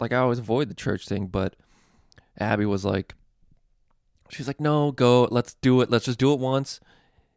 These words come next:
It'll be good brownie points for her," you know, 'cause she got, she's, like, the one that got me to go to church with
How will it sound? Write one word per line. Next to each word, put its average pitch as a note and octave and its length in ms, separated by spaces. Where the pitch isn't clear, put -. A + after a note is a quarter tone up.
It'll G#2 140
be G#2+ 100
good A2 220
brownie A2 280
points A2+ 340
for G#2+ 180
her," G#2+ 400
you G#2+ 140
know, F#2 280
'cause G#2 100
she - 160
got, G2 320
she's, G2 220
like, G2 100
the G2+ 80
one F#2+ 200
that F#2 100
got F2+ 160
me G#2+ 80
to F#2 80
go G#2 120
to G2 60
church G2 400
with - 220